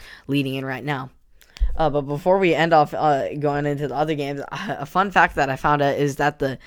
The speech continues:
Chiefs beat the Tampa Bay, uh, for the first time, uh, since September fifth, nineteen ninety-three. You heard me, nineteen ninety-three. That was when Joe, Joe Montana was the quarterback for the Chiefs.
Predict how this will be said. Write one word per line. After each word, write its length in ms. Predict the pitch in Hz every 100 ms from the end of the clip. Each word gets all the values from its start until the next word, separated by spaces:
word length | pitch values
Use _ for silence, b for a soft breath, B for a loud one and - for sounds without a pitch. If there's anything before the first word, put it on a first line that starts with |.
| B B
Chiefs 320 | - 202 -
beat 260 | 139 175
the 80 | 170
Tampa 340 | 147 185 175 151
Bay, 340 | 151 175 190
uh, 240 | - 160
for 180 | 139 180
the 80 | 151
first 360 | - - 196 -
time, 420 | 165 175 190 185 -
uh, 180 | 156
since 240 | 139 - 147
September 480 | 165 - 196 196 185
fifth, 380 | - 196 -
nineteen 720 | 143 143 135 208 - 180 185
ninety-three. 880 | 180 185 180 151 151 151 156 190 160 B B B B
You 160 | 175
heard 180 | 170 175
me, 140 | 175
nineteen 380 | 160 165 185 180
ninety-three. 440 | 180 170 151 165 165
That 140 | 147
was 160 | 175 156
when 120 | 151
Joe, 380 | 151 135 131 131
Joe 200 | 151 170
Montana 600 | 185 156 - - 196 214 165
was 220 | 151 147
the 80 | 151
quarterback 460 | - 170 156 165
for 100 | 165
the 120 | 143
Chiefs. 380 | 135 - 147 -